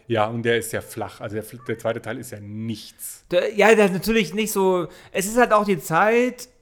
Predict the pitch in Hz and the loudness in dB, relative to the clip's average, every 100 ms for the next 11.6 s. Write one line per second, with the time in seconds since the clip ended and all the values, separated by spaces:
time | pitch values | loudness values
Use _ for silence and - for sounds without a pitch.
0 | _ _ _ - - 175 170 - 208 196 | _ _ _ -6 4 4 4 0 0 0
1 | - 147 170 190 190 156 151 151 139 151 | -4 -6 0 0 0 -4 -4 -4 -4 -8
2 | - - - 160 175 151 139 131 131 139 | -10 -16 -8 -6 -4 -2 -2 -2 -4 -10
3 | 123 135 127 - 135 143 123 139 123 117 | -10 -8 -10 -8 -10 -10 -10 -10 -10 -8
4 | 117 117 120 123 117 127 110 107 127 - | -8 -8 -8 -10 -10 -8 -6 -6 -6 -10
5 | 135 - - - 139 147 147 123 120 131 | -8 -8 -8 -6 -6 -4 -2 -2 -6 -6
6 | 123 131 131 127 123 131 147 139 120 110 | -6 -6 -6 -12 -12 -8 -8 -6 -10 -10
7 | 113 143 131 123 113 117 120 123 127 123 | -10 -8 -10 -10 -16 -2 2 2 4 2
8 | - - 123 123 123 123 123 123 120 - | 0 -4 -2 0 -2 -4 -2 -2 -4 -8
9 | 110 123 120 117 120 - 127 117 113 110 | -6 -6 -4 -4 -4 -4 -4 -4 -4 -8
10 | 104 110 127 - - - - - 120 107 | -10 -6 -4 -4 -8 -6 -6 -4 -6 -4
11 | 110 104 107 104 101 101 | -6 -6 -10 -6 -6 -6